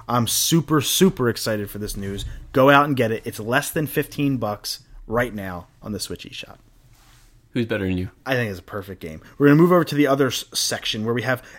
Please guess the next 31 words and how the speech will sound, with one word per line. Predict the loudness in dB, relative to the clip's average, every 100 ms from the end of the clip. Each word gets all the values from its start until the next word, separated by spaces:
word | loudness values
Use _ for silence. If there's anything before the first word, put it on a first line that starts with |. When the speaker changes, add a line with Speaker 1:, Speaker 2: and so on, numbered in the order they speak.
| 2
Speaker 1:
a | 2 2
eclectic | -8 -6 -2 -2 -2 -4 -2
mix | -2 -2 -4
of | -6 -6
stories | -4 0 2 4 2
Speaker 2:
Yes, | 0 0
Speaker 1:
today. | 0 0 0
Speaker 2:
<laughs> |
yes, | -2 0 -2
we | -2
Speaker 1:
It's, | 0 0
Speaker 2:
do. |
Speaker 1:
it's | 0 -2 -2
definitely | -2 0 -4 -4
an | -4
eclectic, | -6 -4 -4 -4 -6 -6
eclectic | -6 -4 -6 -4 -6
mix. | -8 -10 -14 -6
Rey | 2 4
Mysterio | 4 0 0 2 4 4 2
is | -2 -4
back | -2 -2
with | -4
the | -6
W | 0 2 2
W | 0 -2
E | -4 -6
full | 0 2
time. | 2 -4 -6 -6
Booyaka, | -2 -2 -2 -4 -10 -8
booyaka, | -8 -8 -8 -10 -12 -14